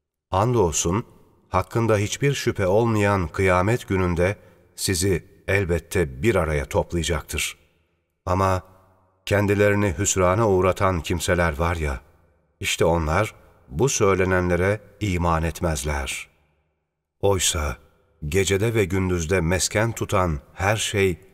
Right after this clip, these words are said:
O'nundur. O, Semi'dir, Alim'dir. Her şeyi, herkesi işiten ve bilendir.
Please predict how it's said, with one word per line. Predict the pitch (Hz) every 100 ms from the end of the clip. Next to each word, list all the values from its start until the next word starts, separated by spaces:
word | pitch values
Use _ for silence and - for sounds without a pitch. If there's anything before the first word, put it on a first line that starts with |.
| -
O'nundur. | 104 95 80 69 - - _ _ _ _ _ _ _
O, | 87 95 113 - - _ _
Semi'dir, | - 95 90 101 98 98 95 95 - - _ _ -
Alim'dir. | 95 107 104 80 69 71 - - _ _ _ _ _ _
Her | - 110 135
şeyi, | - 92 76 80 123 - _ _
herkesi | 92 113 - 98 95 80 -
işiten | - 104 95 104 123 - _ 87
ve | 90 78 71
bilendir. | 90 90 78 65 67 -